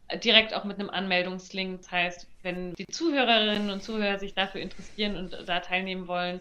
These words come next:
die Info gibt's über die jeweiligen Kanäle und dann eben auch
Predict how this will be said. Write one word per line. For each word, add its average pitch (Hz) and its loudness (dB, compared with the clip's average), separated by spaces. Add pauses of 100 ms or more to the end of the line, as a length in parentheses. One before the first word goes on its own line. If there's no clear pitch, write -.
(320)
die - -8
Info 208 -2
gibt's - -10 (240)
über 185 -4
die - -8 (360)
jeweiligen 175 0
Kanäle 196 6
und 180 -4
dann 165 0
eben 170 -6
auch - -10